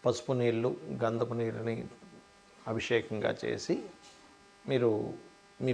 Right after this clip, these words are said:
పనులు మీరు చేసుకుంటున్నట్లయితే ఖచ్చితంగా దాని యొక్క శుభ ఫలితం మీరు చూస్తారు. అంటే అక్కడి నుంచి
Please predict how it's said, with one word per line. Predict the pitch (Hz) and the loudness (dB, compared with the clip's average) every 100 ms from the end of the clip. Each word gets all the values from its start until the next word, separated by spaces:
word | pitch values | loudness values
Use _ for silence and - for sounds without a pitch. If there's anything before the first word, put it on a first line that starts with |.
| 117 | 2
పనులు | 113 117 | 2 0
మీరు | 113 117 | -2 -2
చేసుకుంటున్నట్లయితే | 113 - 120 101 113 - - - 160 | -4 -4 -6 -6 -8 -4 -4 -2 0
ఖచ్చితంగా | - 120 123 120 131 156 156 135 | 0 -2 -2 0 4 4 2 0
దాని | 123 117 | 0 0
యొక్క | 113 117 | 0 -4
శుభ | - 123 127 | -2 2 4
ఫలితం | 131 123 131 | 4 2 0
మీరు | 143 123 - | 0 -4 -6
చూస్తారు. | 117 - - - | -6 -4 -4 0
అంటే | 143 | 0
అక్కడి | 143 - 127 | 0 0 -2
నుంచి | 131 - | -2 0